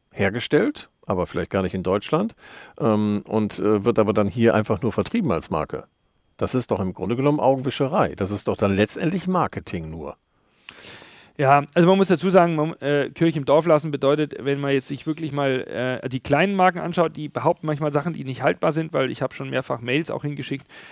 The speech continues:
Speaker 2: als, als, äh, Verbraucher und gefragt, was versteht ihr unter Regionalität und so, und dann
Speaker 1: Hm.
Speaker 2: kommen irgendwelche Wischiwaschi-Aussagen. Also, ähm,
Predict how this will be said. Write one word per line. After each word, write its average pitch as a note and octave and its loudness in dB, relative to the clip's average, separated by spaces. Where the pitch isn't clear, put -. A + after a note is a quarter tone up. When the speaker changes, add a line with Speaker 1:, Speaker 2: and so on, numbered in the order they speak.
Speaker 2:
als, B2+ -2
als, - -4
äh, G#2+ -2
Verbraucher C#3 2
und C3 -8
gefragt, B2+ -2
was C3 0
versteht C#3 -6
ihr C3+ -2
unter B2+ -4
Regionalität C3 0
und C#3 -2
so, C#3 -2
und C3+ 0
dann B2+ 0
Speaker 1:
Hm. G#2+ -2
Speaker 2:
kommen C3+ 0
irgendwelche B2+ -4
Wischiwaschi-Aussagen. B2 -2
Also, C3 2
ähm, C3 -2